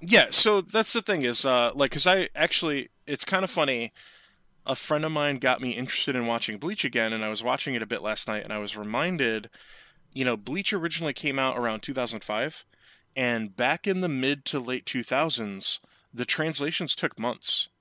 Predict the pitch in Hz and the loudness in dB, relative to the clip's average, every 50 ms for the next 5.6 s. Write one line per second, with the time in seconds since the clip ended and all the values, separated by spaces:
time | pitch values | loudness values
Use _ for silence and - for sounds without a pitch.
0 | _ _ _ _ _ _ _ - - - - 147 135 131 127 123 123 117 113 110 | _ _ _ _ _ _ _ 4 6 6 8 6 6 6 4 2 0 0 -2 -4
1 | 107 - - _ _ _ _ _ _ _ _ _ _ _ _ - 139 127 117 113 | -6 -8 -12 _ _ _ _ _ _ _ _ _ _ _ _ 0 2 4 4 4
2 | 107 104 113 120 120 117 120 117 104 98 - 147 151 165 160 - - - - 160 | 2 0 -2 -2 -2 -2 -2 -4 -4 -6 0 2 2 2 0 -2 -8 -6 -2 -2
3 | 165 170 - - - 151 123 117 113 - - 123 113 110 107 104 104 104 98 - | -2 2 2 2 2 2 0 -2 -4 -4 -2 0 0 0 0 -2 -4 -6 -8 -10
4 | - - - _ _ - - 160 - - 117 - - - 151 147 139 135 131 123 | -12 -12 -14 _ _ -8 -8 -8 -6 -2 2 4 4 6 6 4 4 2 2 0
5 | 117 110 104 104 107 110 107 107 104 104 104 107 | 0 -2 -6 -8 -6 -6 -4 -4 -4 -6 -6 -10